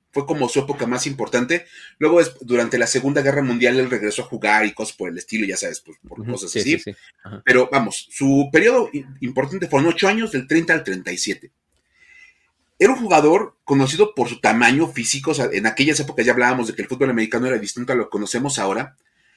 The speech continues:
Speaker 1: Él medía uno ochenta y ocho y pesaba ciento siete kilogramos. Que
Speaker 2: Órale.
Speaker 1: es, es la estatura, ahorita es como el peso y la estatura de un quarterback.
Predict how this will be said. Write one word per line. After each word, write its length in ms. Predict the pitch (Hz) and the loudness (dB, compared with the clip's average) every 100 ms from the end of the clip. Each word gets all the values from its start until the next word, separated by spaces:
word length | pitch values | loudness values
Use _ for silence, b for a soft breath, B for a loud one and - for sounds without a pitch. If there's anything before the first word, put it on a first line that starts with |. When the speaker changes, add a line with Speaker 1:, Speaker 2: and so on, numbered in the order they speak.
| _ _ _ - | _ _ _ 4
Speaker 1:
Él 140 | 170 | 4
medía 360 | 226 180 180 190 | 6 6 4 4
uno 200 | 175 226 | 2 2
ochenta 380 | 254 - 123 104 | 2 2 0 0
y 80 | 107 | 0
ocho 320 | 113 - 98 | 0 -2 -10
y 100 | - | -10
pesaba 400 | 120 139 151 196 | -2 2 2 2
ciento 480 | 208 - 180 185 202 | 2 2 0 -2 -2
siete 320 | - 165 175 | -4 -4 -8
kilogramos. 800 | - 123 101 113 113 80 - - _ _ _ _ _ _ _ _ _ _ _ _ _ | -8 -2 0 0 -2 -6 -14 -18 _ _ _ _ _ _ _ _ _ _ _ _ _
Que 140 | - 135 | -2 -2
Speaker 2:
Órale. 340 | 98 85 - _ _ _ _ | -2 -6 -12 _ _ _ _
Speaker 1:
es, 180 | 143 - | -6 -2
es 80 | 175 | 0
la 60 | |
estatura, 320 | 202 - 160 151 | 2 2 4 4
ahorita 180 | 160 | 2
es 120 | 208 - | -2 -4
como 220 | 123 120 | 0 0
el 200 | 113 - | 0 -2
peso 280 | 139 139 147 | 0 2 2
y 100 | 113 | 2
la 100 | 107 | 0
estatura 260 | 120 123 | -2 0
de 60 | 120 | 0
un 80 | 113 | 2
quarterback. 520 | 127 127 127 - | 4 4 2 -4